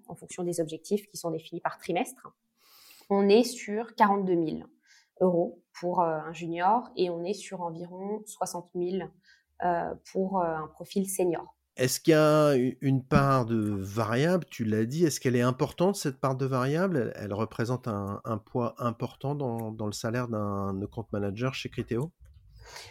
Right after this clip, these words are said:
Speaker 1: Alors oui, elle représente, euh, en termes de pourcentage, on va dire c'est à peu près trente pour cent du package. Euh, ensuite, euh, elle est forcément plus importante sur des postes d'account exécutif, donc de sales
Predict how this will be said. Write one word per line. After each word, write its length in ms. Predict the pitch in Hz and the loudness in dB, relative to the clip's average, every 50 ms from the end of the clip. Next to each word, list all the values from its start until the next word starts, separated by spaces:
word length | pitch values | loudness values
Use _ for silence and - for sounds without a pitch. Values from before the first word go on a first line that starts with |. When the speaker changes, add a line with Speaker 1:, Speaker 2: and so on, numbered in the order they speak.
| - - - _ - _ _ - | -20 -20 -20 _ -20 _ _ 8
Speaker 1:
Alors 300 | 214 208 202 196 - 190 | 10 10 10 8 6 6
oui, 320 | 208 240 269 349 - - - | 6 8 8 8 6 6 8
elle 160 | 208 202 208 | 8 8 8
représente, 960 | 208 214 220 214 214 - - 226 226 202 220 240 240 254 262 254 254 - - - - | 6 2 -2 -2 -4 -6 -4 -4 -4 -2 -2 -2 -2 0 -2 -2 -2 -6 -6 -2 0
euh, 80 | 202 | 0
en 140 | 196 190 190 | 0 0 -2
termes 220 | 196 220 208 214 202 | -2 -2 -2 -2 -2
de 80 | 208 | -4
pourcentage, 720 | 208 - - - - 226 220 214 233 226 233 240 233 202 | -6 -10 -14 -12 -8 -8 -6 -2 0 0 0 0 -2 -2
on 60 | 202 | -6
va 120 | 180 190 180 | -6 -6 -6
dire 180 | 175 220 220 | -4 -6 -6
c'est 120 | 220 - 196 | -6 -8 -10
à 40 | 185 | -8
peu 140 | - 190 | -8 -10
près 260 | 180 - - 214 208 208 | -12 -8 -8 -8 -8 -8
trente 340 | - - - 220 226 220 | -6 -4 -4 -2 -4 -4
pour 140 | - - - | -10 -12 -10
cent 380 | - - 233 247 262 - - _ _ - | -4 -2 -2 -2 -4 -6 -14 _ _ -10
du 160 | 185 196 196 | -10 -8 -2
package. 560 | - 202 196 196 - 220 240 269 247 233 226 180 - _ _ - - - - - - - _ _ - | -2 -2 -2 0 2 2 4 4 2 2 -4 -10 -14 _ _ -18 -16 -16 -16 -18 -20 -20 _ _ 4
Euh, 200 | - 202 196 196 196 - | 6 6 6 4 4 2
ensuite, 640 | 208 214 214 214 - - - - 240 254 254 247 - - - - - - | 2 0 0 -2 -6 -8 -4 0 0 0 0 -2 -6 -10 -12 -8 -2 0
euh, 120 | 196 190 196 196 | 2 2 2 4
elle 140 | 196 196 208 | 4 6 6
est 60 | 202 | 4
forcément 340 | 208 - - - 214 220 220 | 4 0 -6 -4 -4 -4 -4
plus 300 | 220 - - 226 208 226 | -6 -8 -6 -2 0 0
importante 520 | 214 214 208 190 - - 208 220 233 233 | 0 0 -2 -4 -2 -2 -2 -2 -2 -4
sur 200 | - - - 196 | -8 -10 -10 -6
des 100 | 180 202 | -4 -4
postes 520 | 196 196 202 202 208 208 - - - - 196 | -4 0 0 0 0 0 -2 -8 -8 -6 0
d'account 300 | 165 190 180 - 190 190 | 2 2 2 2 -2 -6
exécutif, 600 | 190 180 180 185 180 - - - - 180 165 165 | -6 -6 -6 -8 -8 -8 -10 -8 -8 -8 -8 -10
donc 180 | 160 170 160 156 | -12 -14 -10 -10
de 100 | - 170 | -8 -8
sales 320 | - - 196 190 220 220 | 2 6 6 6 6 4